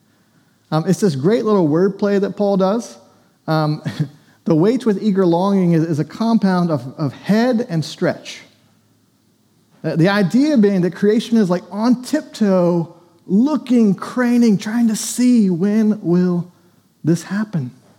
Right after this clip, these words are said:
Um, I thought it was a, a few weeks ago, I was on vacation. And so when I'm on vacation, we usually visit other Anglican churches. Um,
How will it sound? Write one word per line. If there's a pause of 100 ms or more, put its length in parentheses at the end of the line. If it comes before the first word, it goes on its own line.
(1120)
Um,
I
thought
it
was
a,
a
few
weeks
ago,
I
was
on
vacation. (380)
And
so
when
I'm
on
vacation,
we
usually
visit
other
Anglican
churches. (240)
Um,